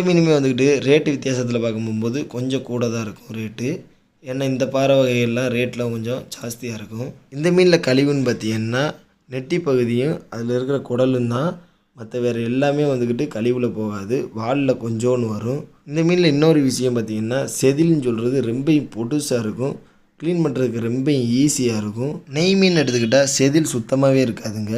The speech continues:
தடிய மீன்ல வந்துக்கிட்டு பார்த்துக்கிட்டிங்கன்னா செதில் கொஞ்சம் பெருசா இருக்கும்,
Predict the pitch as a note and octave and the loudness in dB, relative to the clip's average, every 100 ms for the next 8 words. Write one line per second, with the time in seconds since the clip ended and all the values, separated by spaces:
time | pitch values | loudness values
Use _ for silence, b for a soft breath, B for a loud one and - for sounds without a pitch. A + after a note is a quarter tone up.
0 | C#3 - - _ _ - B2+ D3+ F#3 E3 | 0 0 -12 _ _ -10 -4 0 2 4
1 | D3 C3 A#2+ A#2 A#2+ A2+ A2+ A2+ A2 A2 | 2 2 0 0 0 0 -2 -4 -2 -4
2 | A2 G#2+ A2 B2 A#2+ B2 C#3 C#3+ G#2 B2 | -2 -2 -2 -4 0 2 2 0 -2 -6
3 | C#3 C#3+ C3+ A2+ A#2 A#2 A2+ F#2+ A#2 D3+ | -6 -4 -6 -4 -4 -2 -4 -4 -6 -8